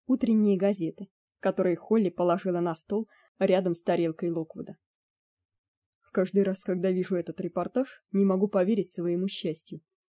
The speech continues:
сказал Локвуд. "Если прибавить отчеты о том, что произошло во время карнавала на Стрэнде, получится,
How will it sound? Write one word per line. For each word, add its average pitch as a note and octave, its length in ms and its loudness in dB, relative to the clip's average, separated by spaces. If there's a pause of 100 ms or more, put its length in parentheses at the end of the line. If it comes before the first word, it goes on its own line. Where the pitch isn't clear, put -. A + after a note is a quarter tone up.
(340)
сказал D#3+ 440 -4
Локвуд. - 400 -8 (1000)
"Если G3+ 380 0
прибавить F3+ 480 0
отчеты E3+ 400 -6
о F3 100 -4
том, E3 260 -6 (180)
что - 240 -8
произошло F#3 580 -2
во E3+ 100 0
время F3 260 0
карнавала E3+ 540 -2
на E3 140 -4
Стрэнде, G#3 500 0 (400)
получится, F3+ 640 0